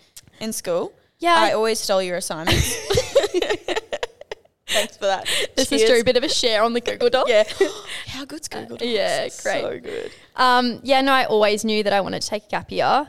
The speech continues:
Speaker 2: Uni was always on the cards for me. I knew I wanted to go, definitely.
Speaker 1: Mm-hmm.
Speaker 2: Um, but taking a year was super important for me. Yeah, like you said, just to, um, experience a few things before life got really busy with uni, work and all that stuff. And
Speaker 1: Mm-hmm.
Speaker 2: I,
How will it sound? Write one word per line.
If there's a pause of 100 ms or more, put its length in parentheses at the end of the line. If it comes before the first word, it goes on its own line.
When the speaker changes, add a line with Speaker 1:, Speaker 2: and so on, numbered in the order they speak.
(100)
Speaker 2:
Uni
was
always
on
the
cards
for
me.
I
knew
I
wanted
to
go, (320)
definitely.
Speaker 1:
Mm-hmm.
Speaker 2:
Um,
but (280)
taking
a
year (140)
was
super
important
for
me. (260)
Yeah,
like
you
said,
just
to, (540)
um,
experience
a
few
things
before (180)
life
got
really
busy
with
uni,
work
and
all
that
stuff.
And
Speaker 1:
Mm-hmm.
Speaker 2:
I,